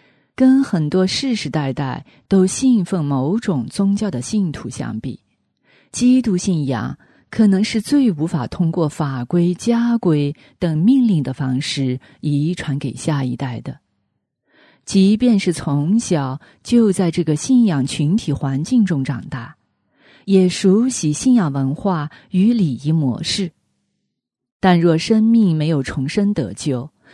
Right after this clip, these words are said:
没有与上帝建立连接的关系，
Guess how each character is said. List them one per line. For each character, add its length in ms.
没 140
有 160
与 180
上 420
帝 220
建 220
立 120
连 240
接 140
的 120
关 320
系， 300